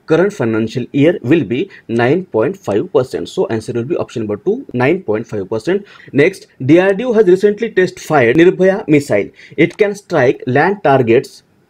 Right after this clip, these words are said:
at a distance of up to dash kilometer. Answer is option number one, one thousand kilometer. Nirbhay is a long-range, all-weather subsonic cruise missile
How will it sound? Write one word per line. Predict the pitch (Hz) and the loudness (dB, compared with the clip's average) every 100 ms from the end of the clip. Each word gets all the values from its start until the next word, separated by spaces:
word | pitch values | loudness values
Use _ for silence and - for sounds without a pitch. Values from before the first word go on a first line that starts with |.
| _ _ _ - | _ _ _ 0
at | 156 - - | 0 0 0
a | 135 | 2
distance | 131 156 - 196 202 | 2 0 2 0 0
of | - 143 - | -2 -2 -2
up | 143 - - | -4 -4 -2
to | 170 - | -2 0
dash | 107 107 - | 0 -2 -2
kilometer. | - 110 90 87 - - _ _ | -2 -2 -2 -6 -10 -14 _ _
Answer | - 131 139 139 | -2 0 2 0
is | 165 - | 0 -2
option | - - 117 | -6 -4 -2
number | 101 | 0
one, | 104 185 220 - | 0 -2 -4 -2
one | 117 139 | 0 0
thousand | 139 131 123 165 208 | 0 -2 -2 -4 -4
kilometer. | - 120 104 104 104 - - - | 0 0 0 -2 -6 -8 -12 0
Nirbhay | 135 143 139 170 175 - | 2 4 2 0 -2 -2
is | 143 147 139 - | 2 2 0 -2
a | - 143 _ | 0 -2 _
long-range, | 113 131 143 175 139 123 123 - - | 0 4 4 4 4 2 2 -2 0
all-weather | 143 165 175 143 147 147 185 - | 2 2 2 2 4 2 0 -6
subsonic | - 190 180 - 196 196 226 - | -2 0 2 2 2 2 -2 0
cruise | 156 160 - | 0 2 2
missile | 143 143 113 127 | 2 4 2 0